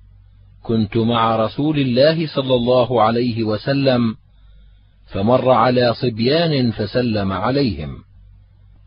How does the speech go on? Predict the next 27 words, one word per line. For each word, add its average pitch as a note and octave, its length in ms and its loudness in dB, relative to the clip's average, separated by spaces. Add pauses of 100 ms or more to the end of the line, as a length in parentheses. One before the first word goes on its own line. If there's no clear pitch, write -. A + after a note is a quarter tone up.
قال F3+ 240 2
أبو G#2 260 0
عيسى: G#2+ 400 -4 (680)
"هذا G2+ 380 -2
حديث B2 460 -6
صحيح"، C#3 720 -6 (1120)
رواه A#2+ 440 4
غير A2+ 280 0
واحد B2 500 -2
عن G2 320 -4
ثابت، C#3 440 -2 (480)
وروي C3 600 4
من A#2+ 200 2
غير C3+ 360 0
وجه A2+ 500 -2
عن G#2+ 180 -2
أنس. - 540 -8 (1160)
حدثنا G#2 640 -2
قتيبة، C#3+ 580 0 (760)
حدثنا D#3+ 640 0
جعفر D3+ 440 0
بن B2+ 200 0
سليمان B2 640 0
عن A#2+ 260 -2
ثابت A#2 540 -4
عن A#2 280 -2
أنس A#2 520 -4